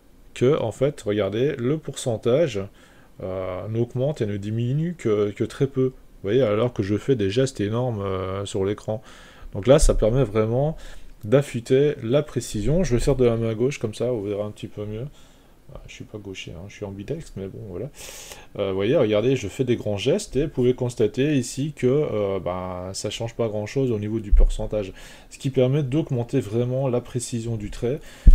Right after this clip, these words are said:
Si vous avez besoin de faire un trait, par exemple un trait de crayon, euh, assez fin, euh, ou alors si vous voulez l'agrandir ou le rétrécir très très peu pour faire des détails des yeux, des choses comme ça, des mèches de cheveux, bah, au lieu d'avoir, euh, voilà, comme ceci, euh, voilà, euh,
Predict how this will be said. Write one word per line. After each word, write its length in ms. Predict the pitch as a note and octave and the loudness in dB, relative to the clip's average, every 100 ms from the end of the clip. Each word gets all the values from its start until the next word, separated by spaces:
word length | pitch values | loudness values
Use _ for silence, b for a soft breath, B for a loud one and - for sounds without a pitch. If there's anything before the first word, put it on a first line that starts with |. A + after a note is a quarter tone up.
| - | 12
Si 160 | - | 8
vous 160 | C3 A#2+ | 4 6
avez 100 | B2+ | 4
besoin 220 | A2+ B2 | 4 -2
de 60 | B2+ | -4
faire 180 | A#2 G2+ | -6 -6
un 80 | |
trait, 220 | G2+ - B2 | -8 -4 -2
par 120 | G2+ | -2
exemple 220 | F#2+ G2+ | -4 -6
un 60 | G2+ | -6
trait 180 | - | -6
de 60 | - | -6
crayon, 520 | - - G#2 A2+ B2 B2 B B B - | -6 -6 -6 -6 -10 -10 B B B -8
euh, 500 | F#2 F#2 F#2 F2+ F2+ G2+ B B - | -4 -2 -2 -2 -4 -6 B B -6
assez 320 | G#2 - A2+ | -4 0 0
fin, 680 | G#2+ - A#2 B2+ C3 C3+ A#2+ | 0 -2 -2 0 0 0 -2
euh, 220 | G2+ G2 | -2 -2
ou 140 | G2+ | 0
alors 160 | G#2 A2 | 0 -2
si 100 | - | -6
vous 60 | G#2 | -4
voulez 180 | G#2 | -2
l'agrandir 600 | A2 G2+ - A2 A2 B2 | 0 0 -2 -4 -2 -2
ou 60 | A2 | -2
le 100 | G2+ | 0
rétrécir 440 | G#2+ - A2+ A#2+ | -2 -2 -4 -4
très 140 | - B2 | -6 -6
très 160 | - | -4
peu 200 | A#2 C3 | -2 -2
pour 160 | B2+ G#2 | -2 -4
faire 160 | - G2 | -4 -4
des 120 | G2 | -2
détails 340 | G2+ G2 G#2 | -4 -4 -4
des 220 | G2+ G#2 | -4 -6
yeux, 200 | G2+ A2+ | -6 -6
des 100 | G2+ | -4
choses 200 | F#2 G2 | -6 -10
comme 160 | - G#2 | -10 -10
ça, 240 | - G#2 | -6 -6
des 100 | G#2 | -6
mèches 200 | G2 F#2+ | -8 -8
de 100 | F#2 | -8
cheveux, 300 | F#2 - C#3 D#3 B B B B - | -10 -6 -6 -8 B B B B -6
bah, 180 | F#2+ G#2+ | -4 -2
au 80 | A2+ | 2
lieu 80 | |
d'avoir, 440 | A#2+ A#2 A#2+ C3+ A2+ | 2 4 4 4 2
euh, 460 | G2+ G2 F#2+ F#2+ F#2+ | -2 -2 -4 -4 -4
voilà, 200 | G2+ A2+ | -4 -4
comme 200 | G#2+ G2 | -6 -6
ceci, 420 | G#2 - B2 B2+ | -10 -10 -6 -4
euh, 240 | G2 F#2+ F#2+ | -2 -4 -4
voilà, 180 | G2+ A#2 | -2 -2
euh, 240 | F#2 F#2 | -4 -6